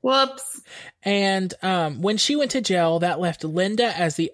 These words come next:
Speaker 2: only member of the family with a valid California driver's license.
Speaker 1: Yeah, that's why she was the driver.
Speaker 2: Yep. So, on August eighth, nineteen sixty-nine,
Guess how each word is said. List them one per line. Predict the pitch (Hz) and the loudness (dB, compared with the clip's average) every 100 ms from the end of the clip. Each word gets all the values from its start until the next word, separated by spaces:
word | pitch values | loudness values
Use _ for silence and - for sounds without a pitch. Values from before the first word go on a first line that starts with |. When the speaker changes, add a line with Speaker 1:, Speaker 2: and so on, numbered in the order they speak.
| 175 | -2
Speaker 2:
only | 214 254 294 | 0 0 0
member | 277 233 226 220 | 0 0 0 0
of | 180 | 0
the | 175 | -2
family | - 190 196 208 214 | -2 -2 -2 -2 -2
with | 190 170 | -2 -2
a | |
valid | 151 160 160 170 175 | -2 -2 0 0 -2
California | - 160 160 151 151 | -4 -6 -4 -6 -6
driver's | 147 117 113 117 | -6 -6 -8 -12
license. | 55 - - - - - _ - - | -10 -10 -10 -12 -12 -12 _ -20 -4
Speaker 1:
Yeah, | 277 311 | 2 4
that's | 269 254 | 4 2
why | 269 269 | 2 2
she | 285 | 2
was | 269 247 | 2 0
the | 233 | 2
driver. | 247 262 262 185 196 | 2 2 2 0 0
Speaker 2:
Yep. | 185 - - _ _ - _ _ _ _ _ - - 156 | 0 -2 -18 _ _ -20 _ _ _ _ _ -20 -8 -2
So, | - - 180 165 160 - - _ | 2 2 4 2 0 -8 -20 _
on | 196 202 196 180 - | -2 0 -2 -4 2
August | 196 226 302 - - | 4 4 2 -2 0
eighth, | 190 220 - | 2 2 2
nineteen | 185 175 196 214 | -2 -2 -4 -4
sixty-nine, | 185 - 254 170 131 170 | -4 -4 -4 -4 -6 -8